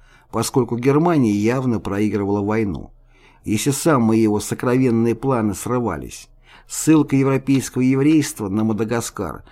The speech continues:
создание еврейской территории в регионе Ниска в Польше,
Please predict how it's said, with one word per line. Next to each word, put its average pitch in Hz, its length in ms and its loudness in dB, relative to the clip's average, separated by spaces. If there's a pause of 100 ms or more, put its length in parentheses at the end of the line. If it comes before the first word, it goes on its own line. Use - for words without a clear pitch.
(180)
создание 127 680 4
еврейской 120 540 0
территории 117 600 0
в 95 60 -2
регионе 110 540 2
Ниска 117 560 0
в - 80 -12
Польше, - 580 -8